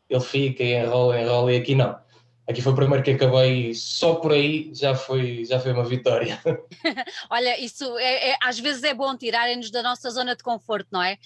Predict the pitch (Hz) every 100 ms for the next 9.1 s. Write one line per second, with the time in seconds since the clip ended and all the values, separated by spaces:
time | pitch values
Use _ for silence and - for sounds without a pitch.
0 | - - _ 226 226 262 185 131 214 247
1 | 233 226 220 - _ _ _ _ _ _
2 | - 226 254 269 262 254 262 269 269 269
3 | 262 294 320 247 214 208 185 202 208 -
4 | 247 247 277 277 269 - 330 269 285 269
5 | 262 285 285 285 - 233 240 - 220 214
6 | 214 110 113 113 113 110 110 - - 120
7 | 120 123 110 110 107 - - 240 - 131
8 | 131 127 131 131 123 127 139 135 123 117